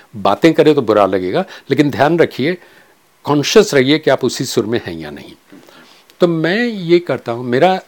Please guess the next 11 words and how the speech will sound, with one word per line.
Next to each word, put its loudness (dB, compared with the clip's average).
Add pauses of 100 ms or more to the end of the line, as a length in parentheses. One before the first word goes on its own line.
ऐसा -2 (580)
पूरा 4
विश्वास -4
है -16 (600)
कि 0
आपको -2
अपने -6
सुर -8
में -10
रहना -16
चाहिए। -18